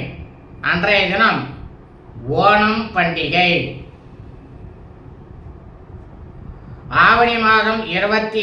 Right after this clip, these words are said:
இரண்டாம் நாள் ஏழு ஒன்பது இரண்டாயிரத்தி இருபத்தி ஐந்து ஞாயிற்றுக்கிழமை. அன்றைய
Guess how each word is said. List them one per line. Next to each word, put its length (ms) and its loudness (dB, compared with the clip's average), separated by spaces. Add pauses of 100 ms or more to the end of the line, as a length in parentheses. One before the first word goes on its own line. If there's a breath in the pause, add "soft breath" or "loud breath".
(140)
இரண்டாம் 560 2
நாள் 220 2 (1500)
ஏழு 400 4 (1120)
ஒன்பது 500 4 (560)
இரண்டாயிரத்தி 840 2 (140)
இருபத்தி 440 -2 (180)
ஐந்து 340 -2 (1040)
ஞாயிற்றுக்கிழமை. 1160 2 (1500)
அன்றைய 320 2